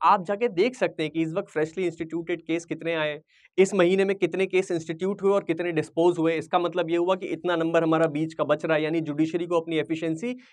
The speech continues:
इस जगह पे बढ़ानी है। क्रिमिनल में कितने केसेस सॉल्व हो रहे हैं, सिविल में कितने हो रहे हैं, हमारी कंट्री में कितने क्रिमिनल केसेस आए और कितने सिविल केसेस हमारे आए,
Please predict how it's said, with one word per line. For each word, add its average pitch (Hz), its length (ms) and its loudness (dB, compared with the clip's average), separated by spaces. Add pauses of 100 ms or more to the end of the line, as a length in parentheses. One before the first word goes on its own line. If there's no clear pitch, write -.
(140)
इस 185 100 6
जगह 165 240 4
पे 165 120 0
बढ़ानी 139 380 2
है। 156 140 0 (340)
क्रिमिनल 180 320 4
में 202 120 2
कितने 196 260 0
केसेस 185 360 0
सॉल्व 180 200 4
हो 180 100 2
रहे 196 120 0
हैं, 185 60 0
सिविल 170 320 0
में 180 120 0
कितने 165 240 -2
हो 165 140 0
रहे 160 120 0
हैं, 147 60 -8
हमारी 160 240 0
कंट्री 165 340 0
में 196 160 0 (260)
कितने 202 280 6
क्रिमिनल 196 340 4
केसेस 190 440 0
आए 175 220 8
और 165 220 2
कितने 175 300 0
सिविल 180 280 -2
केसेस 175 460 4 (280)
हमारे 156 280 6
आए, 160 240 6